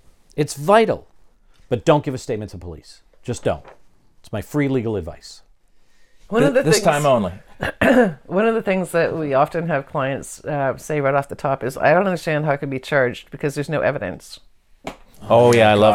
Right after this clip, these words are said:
Speaker 1: God, I
Speaker 3: that.
Speaker 1: just, like,
Speaker 3: I
Speaker 2: And I
Speaker 3: love
Speaker 2: know we've
Speaker 3: that.
Speaker 2: said this a bunch of times, but, you know. <laughs>
Speaker 1: It's not just that.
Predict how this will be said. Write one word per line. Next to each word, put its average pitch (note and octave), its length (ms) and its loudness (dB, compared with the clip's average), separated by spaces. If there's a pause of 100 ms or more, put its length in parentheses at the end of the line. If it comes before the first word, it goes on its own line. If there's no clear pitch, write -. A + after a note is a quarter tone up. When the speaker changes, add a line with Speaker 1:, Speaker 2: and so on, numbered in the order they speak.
Speaker 1:
God, - 20 4
I G#2 200 8
Speaker 3:
that. G2 40 4
Speaker 1:
just, - 200 -6
like, G2 200 -10 (500)
Speaker 3:
I G#3 100 0
Speaker 2:
And G3+ 80 4
I A3 40 4
Speaker 3:
love A3+ 60 2
Speaker 2:
know A#3+ 120 6
we've A#3 100 8
Speaker 3:
that. - 60 -4
Speaker 2:
said G3 140 2
this F#3+ 140 -6
a F3 40 -8
bunch E3+ 200 -2
of D#3+ 60 -6
times, D#3 240 -4
but, D#3 180 0
you D3 160 -4
know. C3 280 -2
<laughs> - 840 -2
Speaker 1:
It's E3 160 -2
not A3 220 4
just G3 220 -2
that. A#2+ 240 -2